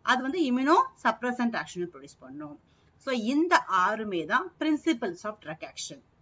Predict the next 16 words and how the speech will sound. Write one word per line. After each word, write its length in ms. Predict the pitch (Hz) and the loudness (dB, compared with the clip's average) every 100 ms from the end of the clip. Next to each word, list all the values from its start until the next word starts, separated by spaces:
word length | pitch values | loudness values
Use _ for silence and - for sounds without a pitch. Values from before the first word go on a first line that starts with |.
| _ _ _ | _ _ _
So, 260 | - 190 175 | -10 -6 -4
நீங்க 180 | 175 170 | -2 -2
எடுத்துக்கிற 440 | 185 - 277 262 202 | -4 -6 -4 -2 0
எந்த 300 | 202 254 277 | 0 0 0
மருந்தை 360 | 208 226 262 | -2 -2 -4
நீங்க 180 | 233 185 | -2 -2
யோசிச்சு, 320 | 175 208 220 | -2 -4 -6
வீட்ல 260 | 208 226 226 | -10 -6 -4
நிறைய 240 | 185 175 | -2 -4
பேர் 120 | 175 208 | -6 -6
ஏதாவது 220 | 190 190 | -6 -6
medicines 340 | 185 208 202 | -6 -8 -10
எடுத்துப்பீங்க. 480 | 175 185 165 160 269 202 453 - - _ | -12 -16 -14 -14 -10 -8 -10 -12 -20 _
So, 160 | 269 | -4
எந்த 240 | 247 269 285 | -2 0 0
மருந்தை 340 | 262 262 262 | 0 0 -2